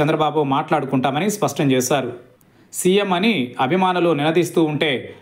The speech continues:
పవన్ ఈ ప్రకటన చేస్తూ సీఎం సంగతి తాము నిర్ణయిస్తామని, ముందు పొత్తు పార్టీలను భారీ మెజారిటీతో గెలిపించడానికి కృషి చేయాలని కోరడం విశేషం. నిజంగా మాట్లాడుకున్నా జనసేనతో సీఎం పదవిని షేర్ చేసుకోవడానికి టీడీపీ ముందుకు వస్తుందా అన్నది చర్చగా ఉంది.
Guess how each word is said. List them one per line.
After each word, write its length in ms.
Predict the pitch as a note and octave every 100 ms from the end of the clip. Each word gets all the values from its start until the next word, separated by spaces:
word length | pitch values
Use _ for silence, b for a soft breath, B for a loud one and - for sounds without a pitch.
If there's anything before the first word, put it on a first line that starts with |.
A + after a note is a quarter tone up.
| _
పవన్ 420 | D3 F3 D#3+ A#2 C#3
ఈ 80 |
ప్రకటన 420 | D3+ D#3+ F3+ F3 D3+
చేస్తూ 400 | D3 C#3 A3+ A#3 -
సీఎం 340 | - D#3 F3
సంగతి 460 | D#3 D#3 F#3+ A#3 D#3+
తాము 260 | C#3 C#3+ C#3
నిర్ణయిస్తామని, 800 | C3+ D#3+ D3 - D3 D#3+ A#3+ B3 B B D#3+
ముందు 500 | F#3 F3 B2+ - - -
పొత్తు 260 | E3+ E3+ G3+
పార్టీలను 840 | G3 D#3 D3+ E3 E3 D#3 A2 F#2+ C#3
భారీ 200 | F3+ F3+
మెజారిటీతో 500 | D3+ D#3+ D#3 C#3 C#3+
గెలిపించడానికి 600 | C#3+ D#3 C#3+ E3 D3+ C3+
కృషి 180 | D3 -
చేయాలని 260 | C#3+ C#3 C#3
కోరడం 400 | B2+ D3+ F3 G3+
విశేషం. 560 | C3+ D3+ B2+ - A2+ F2 b b b b b -
నిజంగా 420 | A#2 D3 E3 F3
మాట్లాడుకున్నా 800 | D#3 D3+ E3 D#3 D#3 E3 F#3 G3+ B B _ D3
జనసేనతో 600 | D#3+ F3 F#3 F3+ G3+ G#3
సీఎం 340 | - D#3+ F3
పదవిని 460 | E3 D3+ F#3+ A3 C#3+
షేర్ 360 | - D#3+ D#3+
చేసుకోవడానికి 760 | D3+ D3 D3+ C#3+ C#3+ C3 C#3 - B B -
టీడీపీ 380 | E3 D#3 D3+ C3
ముందుకు 340 | C3 E3 E3+
వస్తుందా 380 | D3 C#3+ D#3+ D#3
అన్నది 300 | D3 D#3+ A3+
చర్చగా 460 | A3+ D3 - D3 C#3
ఉంది. 420 | C3 C3+ A#2